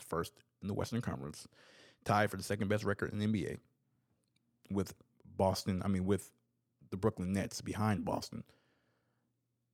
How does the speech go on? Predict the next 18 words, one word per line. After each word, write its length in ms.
And 200
Jokic 480
averages 440
a 60
triple-double, 960
which 380
it 180
looks 400
like 220
he 240
very 400
may 340
well. 680
He's 160
averaging 280
about, 160
like, 160
twenty-five, 1600